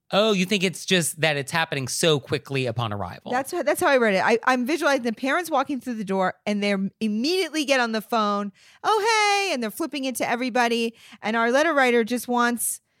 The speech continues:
Speaker 2: "Hey, can we just get, like, a little time together first?" That's how I read this.
Speaker 1: Oh, okay. Well, if that's the case, then as a host, you need to structure the arrival a little more tightly. Like, "Oh, welcome. Let's all have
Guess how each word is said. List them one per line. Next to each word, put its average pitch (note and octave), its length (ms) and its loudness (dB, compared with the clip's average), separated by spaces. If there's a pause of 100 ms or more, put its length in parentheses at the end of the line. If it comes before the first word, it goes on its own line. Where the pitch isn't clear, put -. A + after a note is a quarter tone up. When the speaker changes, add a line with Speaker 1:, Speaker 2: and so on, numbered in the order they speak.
(100)
Speaker 2:
"Hey, F4+ 180 2
can D#4+ 160 -2
we F4 120 0
just F4 180 -2
get, D#4 320 2
like, B3+ 160 2
a B3+ 40 2
little B3+ 280 4
time B3+ 420 -2
together A#3 480 0
first?" B2+ 760 -4
That's C#4 200 0
how F4+ 100 -2
I A3 140 2
read F3 160 0
this. G#3 40 2
Speaker 1:
Oh, G3+ 1200 2 (240)
okay. C3+ 440 0
Well, A3+ 340 2
if G3+ 160 -2
that's D#4+ 320 -2
the A#3+ 100 -2
case, F3 260 2
then F3+ 160 0
as E3 220 -2
a D3 40 -4
host, E3 600 2
you F#3+ 180 0
need G#3+ 140 0
to D3+ 60 -2
structure E3+ 600 0
the B2+ 180 -2
arrival D#3+ 640 2
a D#3+ 40 -4
little D3 200 -2
more A#2 120 -2
tightly. A2 520 -6 (300)
Like, F3 260 2
"Oh, F4 320 4
welcome. G#3+ 600 0 (320)
Let's G3 260 0
all G3+ 180 2
have G3+ 360 0